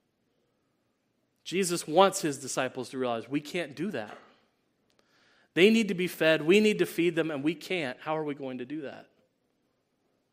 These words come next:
And Jesus wants them to understand the Lord will provide. What we cannot do, the Lord can do. I love how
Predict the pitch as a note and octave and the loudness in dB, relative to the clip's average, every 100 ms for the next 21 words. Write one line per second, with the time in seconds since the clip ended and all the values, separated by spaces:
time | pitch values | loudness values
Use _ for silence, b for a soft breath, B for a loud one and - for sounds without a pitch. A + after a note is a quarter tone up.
0 | _ _ _ _ _ C#3+ C3+ D#3+ D3+ - | _ _ _ _ _ -14 -6 -6 -4 -2
1 | D3+ D3 C#3 C3 B2+ - C3+ B2+ B2 - | -2 -2 -4 -4 -4 -6 -6 -4 -6 -10
2 | b - C3 C#3+ D#3 C3 A2+ - A2 G#2+ | b -6 -2 2 2 2 -4 -10 -12 -12
3 | G2 G2+ _ _ _ _ _ _ _ _ | -14 -18 _ _ _ _ _ _ _ _
4 | _ _ _ _ _ _ _ _ _ _ | _ _ _ _ _ _ _ _ _ _
5 | C#3+ C#3+ C#3 G3+ F#3 F3+ C#3 B2+ B2+ A#2 | -2 0 2 2 0 -2 -2 -2 -4 -6
6 | A#2 A#2 A#2 - _ _ _ _ - C3+ | -4 -4 -8 -12 _ _ _ _ -8 -2
7 | C#3 C#3 C3 - A#2 A2 G2 G2 _ _ | 2 2 2 -6 -12 -10 -12 -16 _ _
8 | _ _ _ _ _ _ _ _ _ _ | _ _ _ _ _ _ _ _ _ _
9 | _ _ _ _ _ - C#3+ C#3 C3 B2 | _ _ _ _ _ -8 -6 -2 -2 -4